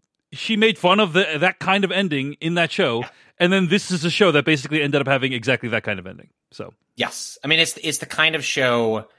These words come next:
Speaker 2: that it's a s-, you know, pitched as a spy thriller, um, in which, like, central to those sorts of stories is people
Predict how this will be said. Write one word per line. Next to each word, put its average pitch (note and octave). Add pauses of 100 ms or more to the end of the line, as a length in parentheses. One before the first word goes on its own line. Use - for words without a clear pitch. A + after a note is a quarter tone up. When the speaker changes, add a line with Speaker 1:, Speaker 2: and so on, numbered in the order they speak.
(220)
Speaker 2:
that G#2+ (1160)
it's A#2+
a A2
s-, -
you D3+
know, F2+ (120)
pitched E3
as D3+
a D3+
spy G2+
thriller, F#2+ (460)
um, G2+
in G#2+
which, G2+ (220)
like, F2 (420)
central C#3+
to A#2+
those A2
sorts G#2+
of G2+
stories F#2+
is G2
people F2